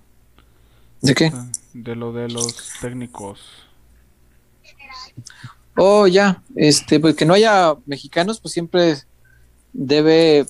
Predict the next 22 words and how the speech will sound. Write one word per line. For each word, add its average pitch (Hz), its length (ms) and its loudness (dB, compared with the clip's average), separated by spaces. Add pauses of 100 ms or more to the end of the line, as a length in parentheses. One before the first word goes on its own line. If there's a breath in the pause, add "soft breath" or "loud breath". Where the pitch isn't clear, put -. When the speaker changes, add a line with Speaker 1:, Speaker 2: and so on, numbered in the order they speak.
Speaker 1:
plantearte 147 420 -4
una, 147 460 -4 (120)
una 131 500 -8
pregunta 143 380 -2
de 123 100 2
qué 139 100 -6
está - 140 -4
ocurriendo 139 400 -2
con 120 120 -10
los, - 380 -14
con 120 120 -8
los - 360 -12
entrenadores 123 500 2
nacionales. 147 680 0 (760 soft breath)
Eh, 160 420 4
de 151 160 0
los 151 220 2
que 160 280 0
es 175 120 -2
su 208 100 -4
primer 202 240 0
torneo, 208 560 0